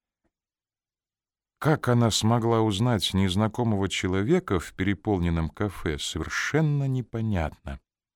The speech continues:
Почти все места в зале заняты. Среди посетителей много мужчин моего возраста.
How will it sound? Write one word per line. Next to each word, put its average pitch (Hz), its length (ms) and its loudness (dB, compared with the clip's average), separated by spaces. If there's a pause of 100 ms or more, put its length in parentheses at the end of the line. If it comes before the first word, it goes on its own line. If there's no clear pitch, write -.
(560)
Почти 90 300 -2
все - 200 -2
места 113 380 0
в 87 60 -2
зале 76 260 -2
заняты. 101 500 -2 (560)
Среди 107 300 2
посетителей 120 680 2
много 90 280 4
мужчин 95 400 0
моего 120 260 -2
возраста. 104 560 -4